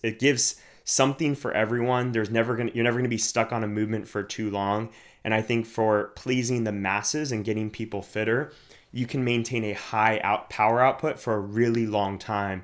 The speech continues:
in a triplet. Whereas with, like, a couplet, you might have, uh, muscular endurance or something, uh, technique-wise that prevents you from getting th-, to that intensity and to that stimulus you want from the day. So I really love triplets,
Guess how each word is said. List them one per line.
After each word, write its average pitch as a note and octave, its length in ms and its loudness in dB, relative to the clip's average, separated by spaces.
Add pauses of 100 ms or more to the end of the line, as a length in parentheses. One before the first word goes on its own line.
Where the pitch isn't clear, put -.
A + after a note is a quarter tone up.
(360)
in A2 140 -2
a G2+ 40 -2
triplet. G2+ 480 -4
Whereas G#2 300 0
with, G#2 140 -6
like, G2 120 -4
a F#2 40 -8
couplet, A#2+ 580 0 (580)
you A2+ 140 -2
might A2+ 200 2
have, G#2 380 0 (380)
uh, A2 220 0
muscular A2+ 480 0
endurance G#2 580 0
or G#2+ 80 -4
something, A2 640 -2 (400)
uh, G2 440 -4
technique-wise A2+ 840 0
that G#2 200 0
prevents A2+ 460 -2
you A#2+ 100 -4
from G#2+ 180 -6
getting G#2+ 420 -2
th-, - 180 -10
to - 120 -8
that G2+ 180 -2
intensity A2+ 580 -6
and A2 120 -2
to G#2+ 80 -6
that - 140 -2
stimulus A2+ 460 -4
you A#2 80 -4
want A2 180 -2
from A#2+ 120 -6
the A2+ 80 -2
day. A#2 340 0 (300)
So - 120 -2
I G#2+ 100 6
really A#2 280 4
love G#2+ 220 0
triplets, - 600 -4